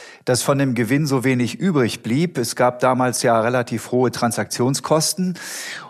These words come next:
Und, äh, was ich nicht bedacht hatte, dass es auch Fixkosten pro Trade gab. Äh, und da ich jeweils nur mehrere hundert D-Mark pro Aktie gekauft hatte,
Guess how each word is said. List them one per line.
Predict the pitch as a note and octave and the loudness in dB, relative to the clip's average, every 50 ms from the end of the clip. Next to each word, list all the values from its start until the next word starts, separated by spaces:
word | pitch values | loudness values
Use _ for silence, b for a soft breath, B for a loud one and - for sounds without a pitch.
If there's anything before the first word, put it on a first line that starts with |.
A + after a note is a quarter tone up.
| B _ - | B _ 0
Und, | B2+ B2+ B2+ A#2 - C3+ | 2 2 2 2 2 4
äh, | B2 B2 B2 G#2+ | 4 4 4 4
was | A#2+ B2 A#2 | 2 0 0
ich | C#3+ B2 | 0 0
nicht | A2+ D3 C#3+ - | 0 -2 -2 0
bedacht | - A#2+ G2+ B2+ A#2+ C#3+ - - - | -2 0 2 2 2 2 0 0 0
hatte, | D3 C#3+ C#3+ D3 C#3 | 0 2 2 0 0
dass | A2+ B2 A#2+ G#2+ | 0 0 0 0
es | B2 A2 A#2 | -2 -2 0
auch | - A#2 G#2+ | 0 0 0
Fixkosten | - - D#3+ C#3+ - - - - C3+ B2+ - - - - C3 A#2+ A2 | 0 -2 -2 -2 -2 -2 0 2 2 2 0 -2 -4 -2 -2 -2 -2
pro | - - A#2 A#2 | -2 -2 -2 -2
Trade | A2 - - C3+ C3 C#3+ C#3+ | 0 0 2 2 4 2 2
gab. | - - G#2 G2+ G#2+ C3 - - B B B B B B B B B B | 0 0 2 2 2 2 0 -4 B B B B B B B B B B
Äh, | - - A#2 A#2 A2+ A#2 | 0 2 4 4 4 4
und | - - A#2 A#2 A2+ - - - | 2 0 -2 -2 -4 -4 0 2
da | A#2 A#2+ B2 | 4 4 4
ich | B2+ A#2+ - | 2 2 0
jeweils | C3+ B2+ A#2 B2 A#2 A2+ - - | 0 0 2 2 2 0 0 -2
nur | C3 B2+ A#2+ A#2+ | 0 2 2 2
mehrere | A2+ G#2+ A#2+ B2 A#2 A2+ A2 A2+ G#2+ | 2 2 2 2 2 2 2 2 2
hundert | A#2+ B2+ B2+ B2 A2+ - - | 2 2 2 2 2 2 2
D-Mark | B2 B2+ D3 D3+ C3 A2+ A2 G#2+ - - - - C3 - | 2 2 2 2 2 2 0 0 -4 -6 -8 -8 -8 -6
pro | - - A#2+ A#2+ | -2 2 4 4
Aktie | G2+ C3 C#3+ - - - C3+ | 4 4 0 -2 -2 -2 0
gekauft | G#2+ A2 G2 - - A2 A2 G#2+ - - | 0 0 0 0 2 2 2 2 0 0
hatte, | A2+ A2 G#2+ - C#3+ C3+ C3+ | 0 0 2 2 2 2 2